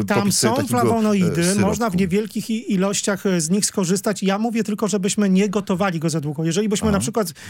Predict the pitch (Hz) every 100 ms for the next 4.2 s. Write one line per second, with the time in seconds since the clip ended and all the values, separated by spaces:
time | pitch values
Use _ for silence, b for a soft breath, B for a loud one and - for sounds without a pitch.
0 | B 156 185 202 233 214 196 190 - 208
1 | 196 - - _ B B - 190 202 202
2 | 196 214 254 254 220 180 156 165 - -
3 | 254 254 240 220 220 220 202 202 202 190
4 | 190 -